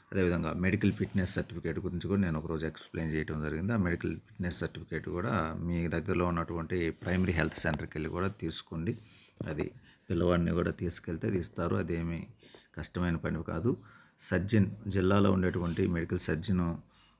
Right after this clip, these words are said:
అని అక్కడ ఉంటుంది, అయినా ఒక ఎంబీబీఎస్ డాక్టర్ ఇచ్చినా కూడా సరిపోతుంది. దాని మీద స్టాంప్ అనేటువంటిది, ఇది ఒక ఫార్మల్ కాబట్టి దానికి ఎవరైనా డాక్టర్స్ ఇస్తారు, గమనించుకోగలరు. ఓకే ఫ్రెండ్స్, ఇది రిజల్ట్కి సంబంధించినటువంటి సమాచారం.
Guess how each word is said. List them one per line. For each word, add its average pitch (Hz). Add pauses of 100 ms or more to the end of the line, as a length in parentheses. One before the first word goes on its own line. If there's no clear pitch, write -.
(140)
అని 90
అక్కడ 82 (120)
ఉంటుంది, 90
అయినా 104 (480)
ఒక 87 (200)
ఎంబీబీఎస్ 90
డాక్టర్ 87
ఇచ్చినా 82 (100)
కూడా 107
సరిపోతుంది. 82 (140)
దాని 85
మీద 82 (120)
స్టాంప్ 80
అనేటువంటిది, 78 (680)
ఇది 87 (100)
ఒక 80 (100)
ఫార్మల్ 87 (160)
కాబట్టి 78 (120)
దానికి 85
ఎవరైనా 87 (220)
డాక్టర్స్ 87 (140)
ఇస్తారు, 80 (120)
గమనించుకోగలరు. 80 (760)
ఓకే 120
ఫ్రెండ్స్, 131
ఇది 135
రిజల్ట్కి 117
సంబంధించినటువంటి 101
సమాచారం. 95